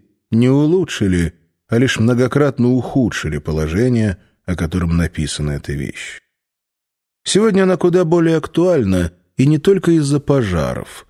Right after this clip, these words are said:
в связи с которыми мне приходилось уже недавно цитировать её. Вообще, разговоры об аномальной жаре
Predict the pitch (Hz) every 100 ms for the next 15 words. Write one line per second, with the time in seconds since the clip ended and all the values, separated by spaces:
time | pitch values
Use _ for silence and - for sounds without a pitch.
0 | - - - 80 78 - 85 87 90 87
1 | 87 85 87 - 90 90 95 - 85 85
2 | 80 76 82 80 78 85 - - - -
3 | - 62 50 _ _ _ _ _ 110 131
4 | 214 165 139 123 147 170 180 151 139 135
5 | 147 156 151 139 131 131 131 151 196 165